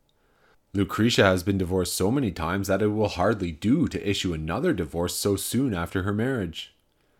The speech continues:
There are assassins in Rome, and if Lucretia's husband should happen to disappear some night, it would only be such a fate as falls to other men.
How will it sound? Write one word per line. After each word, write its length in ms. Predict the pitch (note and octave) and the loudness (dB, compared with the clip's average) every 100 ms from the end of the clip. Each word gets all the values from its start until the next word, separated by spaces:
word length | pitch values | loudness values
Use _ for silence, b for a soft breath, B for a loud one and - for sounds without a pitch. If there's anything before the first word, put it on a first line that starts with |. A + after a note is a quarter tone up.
| _ _ _ | _ _ _
There 180 | F2+ D#2+ | -2 -2
are 200 | D2+ C2 | -4 -6
assassins 680 | - D2 D2 A2+ B2 A2+ | -6 0 0 0 -2 0
in 100 | G#2+ | 0
Rome, 320 | G#2 G2 F2+ D#2+ B B | 2 2 0 -4 B B
and 100 | G2 | -2
if 140 | F2+ | -2
Lucretia's 580 | F2 F2 - E3 E3 F2+ | -2 -6 -2 -2 0 -4
husband 560 | - - F3+ - F2 D#2+ | -6 -6 -6 -4 -6 -4
should 140 | F2+ | -6
happen 360 | F#2 C3+ - D#2 | -4 -6 -6 -8
to 60 | |
disappear 600 | D#2 E2+ - D2+ - D3+ | -6 -6 -6 -8 -2 -2
some 260 | G3 F2 D2+ | -2 -4 -6
night, 360 | C2 F2+ C#3+ - _ _ _ _ _ _ | -4 -4 -4 -10 _ _ _ _ _ _
it 60 | A2 | 2
would 180 | G2+ F2+ | 2 2
only 360 | F#2 C3+ B2+ E2 | 0 0 0 0
be 240 | G#2+ B2+ | 0 0
such 320 | - C3 B2 | 0 -2 -2
a 60 | D#2 | -6
fate 320 | - D3+ A#2+ | -2 -2 0
as 180 | - - | -4 -4
falls 320 | C3+ G2+ D2+ | -2 -2 -4
to 100 | E2+ | -4
other 220 | E2+ F#2 | -2 -2
men. 360 | G2+ C#3 G#2 | -2 -2 -6